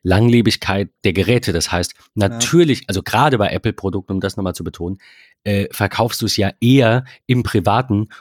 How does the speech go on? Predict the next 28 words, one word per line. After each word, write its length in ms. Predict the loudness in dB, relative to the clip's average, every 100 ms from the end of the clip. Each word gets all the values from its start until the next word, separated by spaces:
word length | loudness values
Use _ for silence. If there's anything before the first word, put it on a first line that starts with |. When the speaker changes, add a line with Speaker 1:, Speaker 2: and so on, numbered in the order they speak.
| 0
Speaker 1:
und 120 | 2
machst 240 | 2 2
damit 240 | 2 2 2
eben 180 | 0 2
jemandem 380 | 2 2 0 -4
eine 180 | -4
Freude, 500 | -6 -2 0 2 0 -4
<clears throat> 100 | _ -2 -2 0
Entschuldigung, 600 | 2 0 0 -4 -4 -6 -16 -6
eine 160 | 0 0
Freude, 340 | 2 2 4
der 220 | 2 0 -4 _ _
nicht 580 | 0 4 4 2 -2 -8 _ _
das 220 | -2 0
Geld 280 | 2 0 2
hat 240 | -2 -2 -10 _ _
und 260 | 2 2 2
oder 300 | 0 0 2
ausgeben 520 | 2 0 -2 0 0
will, 200 | 0 -2 -6 -18 -20 _ 0
ähm, 440 | 2 2 0 -2 -6
für 360 | -2 2 2
ein 140 | 2 2
Neugerät. 580 | 2 2 0 -2 -6 -10 _ _ _ _ _
Speaker 2:
Mhm. 200 | -12 -10 -8 0
Speaker 1:
Also, 280 | 2 2 0
ähm, 220 | -2 -4 -4
ich, 140 | -10